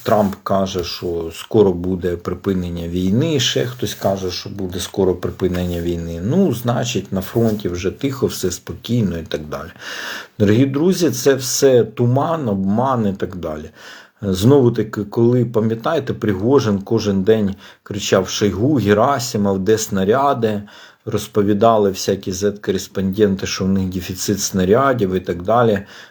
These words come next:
Дорогі друзі, тоді не було ніякого дефіциту снарядів у росіян. Не було.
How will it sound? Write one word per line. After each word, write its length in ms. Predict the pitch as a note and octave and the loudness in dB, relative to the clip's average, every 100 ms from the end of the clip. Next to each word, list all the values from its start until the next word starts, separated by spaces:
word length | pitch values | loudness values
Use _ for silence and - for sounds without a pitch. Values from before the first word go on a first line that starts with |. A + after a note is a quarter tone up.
| _ | _
Дорогі 300 | G#2+ G2 G#2 | -6 -2 0
друзі, 360 | A2 A#2 C#3 A#2 | 0 0 2 2
тоді 300 | A2 G2+ A2 | 2 0 2
не 240 | A2+ A#2 | 4 4
було 420 | A#2+ G#2+ G#2+ B2+ | 4 2 2 2
ніякого 540 | A#2+ G#2 G#2 A#2 A2+ G2+ | 2 4 4 2 2 0
дефіциту 720 | F#2 F#2 G2 - G#2+ G2 F#2 | 0 -6 -8 -6 -6 -4 -6
снарядів 680 | - F#2+ F#2+ A#2 A2+ F#2 F2+ | -4 0 2 2 2 2 2
у 60 | |
росіян. 600 | G2+ F2+ - D#2+ D2+ D#2 F2 _ _ | 2 0 -6 -10 -12 -12 -18 _ _
Не 180 | G2 B2+ | 0 2
було. 380 | A2+ G2 D#2+ | 2 -2 -8